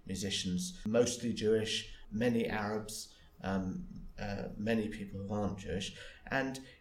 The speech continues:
it's sometimes very difficult to have that conversation because people want to know, "Oh, is it gonna be political? Is it gonna be this? Uh, you know, are we gonna, are we gonna mention this thing? Are we gonna mention that organisation?" And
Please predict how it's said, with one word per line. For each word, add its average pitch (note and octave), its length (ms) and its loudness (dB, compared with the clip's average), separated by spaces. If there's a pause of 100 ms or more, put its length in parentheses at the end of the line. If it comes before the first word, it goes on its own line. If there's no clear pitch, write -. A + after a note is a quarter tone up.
(220)
it's - 240 0
sometimes D#3 640 0 (380)
very C3 320 4
difficult - 680 -2 (160)
to G#2+ 80 -8
have G#2+ 240 -2
that - 200 0
conversation F#2+ 880 -2 (500)
because G2+ 460 -2 (240)
people A#2 260 0
want G2+ 160 2
to G2 120 -2
know, G#2 120 8
"Oh, A#2 120 12
is A2 100 8
it - 100 2
gonna A2+ 140 6
be G#2+ 120 4
political? G2+ 600 4
Is F#2+ 120 -2
it A2+ 100 0
gonna A#2+ 160 4
be A#2+ 140 6
this? A2 440 4
Uh, G2+ 160 2 (300)
you F#2+ 100 -2
know, F#2+ 260 6
are G2 40 4
we G#2 160 4
gonna, G#2+ 180 4
are - 300 -8
we G#2 100 4
gonna A2 140 10
mention A#2 360 8
this A#2 300 8
thing? G2 220 2
Are G2 40 4
we G2+ 140 4
gonna G#2+ 200 4
mention A2 540 2 (300)
that - 220 6
organisation?" F#2+ 920 4 (380)
And A#2 320 4